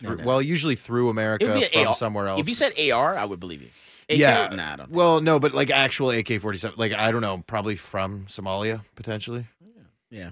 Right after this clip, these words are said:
Speaker 1: probably, uh,
Speaker 2: I'm
Speaker 1: by
Speaker 2: not
Speaker 1: way,
Speaker 2: sure.
Speaker 1: yeah, Russia,
Speaker 2: Russia?
Speaker 1: by way of Somalia.
Speaker 2: Yeah, they come
Speaker 1: Yeah.
Speaker 2: through America at some point, usually.
Speaker 1: You think?
Speaker 2: Um,
Speaker 1: Nah, you can't smuggle stuff into Canada from America.
Speaker 2: <laughs> Yeah, well, I, that's, they, they're doing that.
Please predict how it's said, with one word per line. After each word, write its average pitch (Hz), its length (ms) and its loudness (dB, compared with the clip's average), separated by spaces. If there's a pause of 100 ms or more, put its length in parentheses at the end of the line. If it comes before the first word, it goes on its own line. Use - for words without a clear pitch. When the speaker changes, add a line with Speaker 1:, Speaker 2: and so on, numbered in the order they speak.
Speaker 1:
probably, 120 400 -6
uh, 98 140 -2
Speaker 2:
I'm 95 60 -6
Speaker 1:
by 107 160 -2
Speaker 2:
not 95 60 -2
Speaker 1:
way, 107 120 -2
Speaker 2:
sure. 80 120 -10
Speaker 1:
yeah, 87 120 -10 (160)
Russia, 127 320 -2
Speaker 2:
Russia? 117 240 0
Speaker 1:
by 110 100 0
way 113 180 -2
of 104 100 -4
Somalia. 113 680 -6
Speaker 2:
Yeah, 92 340 -4
they 113 140 -4
come 156 160 -2
Speaker 1:
Yeah. 147 60 -4
Speaker 2:
through 120 680 0 (380)
America 98 320 -6
at 82 100 -10
some 82 220 -12
point, 71 420 -18
usually. - 420 -20
Speaker 1:
You 104 120 -12
think? 185 280 -14 (420)
Speaker 2:
Um, 82 80 -12
Speaker 1:
Nah, 82 160 -6
you 120 100 -4
can't - 240 -6
smuggle 87 320 -10
stuff 87 200 -8
into 82 140 -16
Canada 117 380 -8
from 190 200 -10
America. 294 440 -4 (580)
Speaker 2:
<laughs> 139 60 -4 (920)
Yeah, 87 420 -4
well, 107 180 0
I, - 640 2
that's, 220 340 4
they, 123 220 2
they're 113 240 -2
doing 110 320 0
that. 90 240 -10